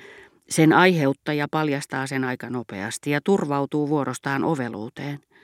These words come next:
Hän yrittää pettää meitä kaikessa, mistä suinkin voisimme olla onnettomia, ja onnistuukin siinä." Miksi mitätön lause paljastaisi kätkemänsä valheet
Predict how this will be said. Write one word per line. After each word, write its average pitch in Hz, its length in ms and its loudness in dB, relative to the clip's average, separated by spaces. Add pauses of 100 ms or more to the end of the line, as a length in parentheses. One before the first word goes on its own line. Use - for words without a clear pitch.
(640)
Hän 160 160 8
yrittää 175 600 8
pettää 156 460 4
meitä 160 440 4
kaikessa, 156 640 0
mistä 139 340 -2
suinkin 131 560 -2
voisimme 131 500 0
olla 131 280 0
onnettomia, 131 800 -2 (460)
ja - 120 4
onnistuukin 117 760 -2
siinä." 151 360 -8 (760)
Miksi 175 500 6
mitätön 147 640 4
lause 147 320 4 (100)
paljastaisi 135 640 0
kätkemänsä 135 720 -2
valheet 131 540 2